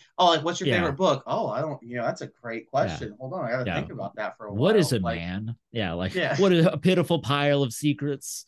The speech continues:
Speaker 1: <laughs>
Speaker 2: Yeah, it, it's a
Speaker 1: Uh, but the third
Speaker 2: Yeah.
Speaker 1: thing that, the thing that bugged me at the end that I, I very much was like, "You know, I'm not about this." And I, I wanna let everybody know, in case you don't wanna know the exact ending,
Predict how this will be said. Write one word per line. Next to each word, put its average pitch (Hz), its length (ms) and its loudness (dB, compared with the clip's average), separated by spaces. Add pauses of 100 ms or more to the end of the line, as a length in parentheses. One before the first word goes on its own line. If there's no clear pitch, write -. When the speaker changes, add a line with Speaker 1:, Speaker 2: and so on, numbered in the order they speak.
(100)
Speaker 1:
<laughs> - 160 -20
Speaker 2:
Yeah, 254 160 6 (100)
it, 123 220 2
it's 135 240 0
a 117 420 2
Speaker 1:
Uh, 147 380 2 (920)
but 180 160 0
the 175 100 -6
third 208 180 4
Speaker 2:
Yeah. - 80 -4
Speaker 1:
thing 196 100 -2
that, 139 260 -2
the 139 220 0
thing 175 160 -4
that 156 100 -2
bugged 135 180 0
me 120 320 -6 (300)
at 127 100 -8
the 104 140 -10
end 98 240 -12 (120)
that 110 80 -10 (300)
I, 113 100 -6
I 107 40 -10
very 143 320 -4
much 110 520 -8 (320)
was 113 140 -16
like, 101 220 -10
"You 120 60 -10
know, 147 380 -8 (640)
I'm 104 60 -20
not 139 200 -4
about 127 340 -4
this." 117 320 -8 (300)
And 104 120 -4
I, 104 160 -4
I 110 60 -8
wanna 113 260 0
let 151 140 6
everybody 156 260 0
know, 147 240 -2
in 113 220 -8
case 135 500 -2
you 180 80 -6
don't 170 240 2
wanna 180 240 2
know 175 340 2
the 156 120 -2
exact 117 480 0
ending, 135 540 0